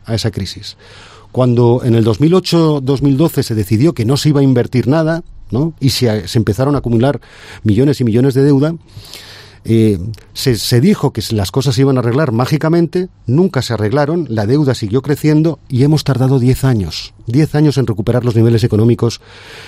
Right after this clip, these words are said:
que tuvimos, eh, que teníamos entonces en el dos mil ocho, dos mil doce. Por lo tanto, claramente hay una diferencia de cómo se ha gestionado económicamente este país y cómo se ha gestionado la deuda pública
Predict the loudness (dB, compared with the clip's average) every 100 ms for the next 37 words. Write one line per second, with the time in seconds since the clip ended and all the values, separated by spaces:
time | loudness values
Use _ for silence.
0 | -8 -4 0 2 4 2 0 -2 -2 0
1 | 2 2 0 -2 -2 0 0 0 0 0
2 | 0 0 0 0 -2 -4 -10 -16 -20 -20
3 | -14 -6 -2 0 0 -2 -4 -14 -20 -20
4 | -20 -20 -20 -20 -20 -20 -6 -2 0 2
5 | 0 2 2 2 2 2 0 0 0 0
6 | 0 -2 -2 -4 -2 0 2 0 0 -2
7 | 0 0 0 0 0 -2 -2 -4 -6 -8
8 | -4 -2 2 2 0 -4 -2 -2 -2 -2
9 | -4 -2 0 0 2 2 2 2 2 2
10 | -2